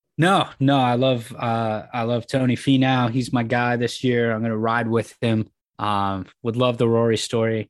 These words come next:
uh, especially because, uh, we're big fans of him on this podcast. Um, but yeah, man, this is, this is one of my favorite times of the year. Go enjoy it.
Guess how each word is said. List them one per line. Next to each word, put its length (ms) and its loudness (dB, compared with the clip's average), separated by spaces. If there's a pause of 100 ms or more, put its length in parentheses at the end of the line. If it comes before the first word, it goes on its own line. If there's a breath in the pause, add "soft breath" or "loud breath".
(140)
uh, 420 -6
especially 560 -8
because, 440 -6
uh, 180 -6
we're 180 -6
big 200 -4
fans 300 -4
of 80 -6
him 200 -2
on 120 -4
this 160 -6
podcast. 720 -4 (480)
Um, 420 -2 (580)
but 120 -6
yeah, 200 0
man, 300 -2
this 240 -4
is, 240 -6
this 220 -4
is 120 -4
one 120 2
of 60 2
my 120 0
favorite 320 -4
times 240 -2
of 80 -4
the 80 -4
year. 220 0
Go 140 0
enjoy 380 -2
it. 140 -4